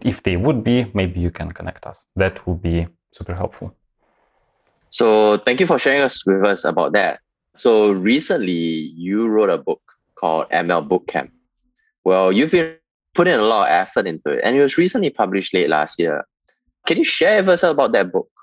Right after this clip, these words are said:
Speaker 2: Uh, what is it about? Who is it for? Uh, and why did you write it?
Speaker 1: Mm-hmm. Yeah, I'll try to be brief because there are still, uh, questions from the community that I want to cover. Uh, <laughs> yeah, so this book was for
Speaker 2: Yeah.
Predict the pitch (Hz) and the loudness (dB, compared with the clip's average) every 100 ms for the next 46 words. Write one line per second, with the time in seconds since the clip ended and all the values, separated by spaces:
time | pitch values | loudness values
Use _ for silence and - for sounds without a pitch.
0 | _ - 92 101 98 151 165 131 95 113 | _ -2 0 2 2 2 2 0 0 2
1 | 117 - _ _ - 127 120 107 98 - | 0 -2 _ _ -8 -2 0 0 -4 -8
2 | - 98 92 90 90 87 87 85 82 82 | -4 -2 0 0 0 0 -2 -6 -4 -2
3 | 76 85 80 85 87 95 85 78 80 76 | -2 -2 0 0 0 -2 -4 -6 -4 -2
4 | 76 80 95 113 - _ _ _ - 147 | -2 -4 -4 -6 -10 _ _ _ -6 2
5 | 151 - 131 160 - 113 110 95 101 107 | 2 4 0 0 -2 -2 0 2 0 0
6 | - - 92 - 92 92 - 98 - 98 | -4 -4 -6 -2 -2 -2 -2 -4 -2 -4
7 | 95 92 - 101 - 98 - 101 90 92 | -2 -2 -4 -8 -4 -6 -4 -4 -4 -2
8 | 90 92 95 95 90 87 87 90 87 - | 0 0 0 -2 -2 -2 -4 -6 -6 -12
9 | - 87 87 90 - - - - - - | -8 -6 -4 -6 -10 -20 -16 -16 -14 0
10 | 95 95 - - - 135 139 - 120 127 | 2 2 0 -6 2 4 4 2 0 2
11 | 160 - 160 160 - 127 131 - - - | -2 0 0 0 -2 2 2 0 -12 -2
12 | 117 113 110 | 2 4 4